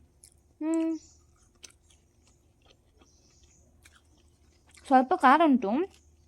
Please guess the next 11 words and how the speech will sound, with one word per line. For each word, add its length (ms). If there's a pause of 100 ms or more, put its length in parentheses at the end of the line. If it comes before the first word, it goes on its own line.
(540)
ಉಪ್ಪು 200
ಒಂಚೂರು 200
ಕಮ್ಮಿ 260
ಹಾಕಿದ್ದೀರಾ 380
ಅಂತ 160
ಅಲ್ವಾ? 280 (1000)
ನೆಕ್ಸ್ಟ್ 240
ಟೈಮಿಂದ 220
ಸರಿ 220
ಮಾಡಿ. 260
ಆಯ್ತಾ? 1300